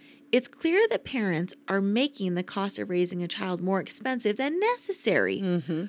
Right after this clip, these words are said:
Speaker 1: When higher income parents expected to spend on average more than twice the amount of families in the lower income group.
Speaker 2: Hmm.
Speaker 1: At the end of the day, kids can be as expensive or as, as cheap as you want them to be," end quote.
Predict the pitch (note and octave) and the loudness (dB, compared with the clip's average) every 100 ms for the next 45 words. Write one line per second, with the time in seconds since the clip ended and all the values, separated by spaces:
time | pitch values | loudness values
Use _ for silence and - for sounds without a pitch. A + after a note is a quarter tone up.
0 | - A#3 C4 C4 D#4+ G4+ G4+ C#4 C4+ B3+ | -8 -4 -4 -2 0 2 2 0 -2 -2
1 | A3+ - A3 G#3+ F#3 - F3+ - G3+ G3+ | -2 -2 0 2 0 -2 -6 -4 -4 -6
2 | A#3 B3+ C4 - F3+ F3+ F3+ - F3 F3+ | -6 -4 -4 -4 -4 -4 -4 -4 -4 -4
3 | F3 F3+ F3 F3 F3 - _ - - - | -6 -4 -4 -2 -4 -8 _ -20 -8 -2
4 | D#4 G4 - - A3 A#3 B3 A#3+ C4+ B3 | 0 2 -2 -6 -8 -2 0 2 2 0
5 | G#3+ G#3 G3 F3 D#3+ D#3+ F3+ A#3 C#4+ D4+ | -2 -6 -8 -6 -6 -4 -4 -2 -2 0
6 | F4+ G4 F#4+ - F3+ - F#3 F#3+ - - | 2 2 2 0 -4 -4 -8 -6 -6 -8
7 | - - A3 E3+ - _ - F3 E3+ F#3 | -10 -10 -4 -4 -6 _ -12 -4 0 0
8 | C#4 D#4 C#4 - - - - - - E4 | 0 0 -2 -6 -20 -20 -20 -8 0 0
9 | - F#4 C4 A#3+ G3+ G3 - - D4 F4 | 0 -4 -2 -2 -2 -2 -6 -6 -6 -2
10 | G4 G4 G3 F#3+ G3 F3+ F3+ - D4 - | -2 -2 -2 0 0 -2 -2 -2 -2 -2
11 | - F3+ F3+ F#3+ A#3 C4 C#4 C4 B2 - | -4 -2 -2 -2 -4 -8 -8 -8 -6 -8
12 | - _ - - - - - - - - | -10 _ -20 -20 -20 -20 -14 -6 -6 -4
13 | - - - | -6 -6 -10